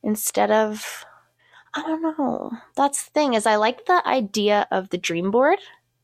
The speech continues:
like, with, like, pictures and stuff of one day I will achieve this,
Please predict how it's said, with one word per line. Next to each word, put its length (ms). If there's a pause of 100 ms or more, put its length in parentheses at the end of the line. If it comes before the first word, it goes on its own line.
(1000)
like, 260
with, 220
like, 240 (380)
pictures 560
and 160
stuff 640 (240)
of 320 (240)
one 680
day 540
I 160
will 160
achieve 420
this, 560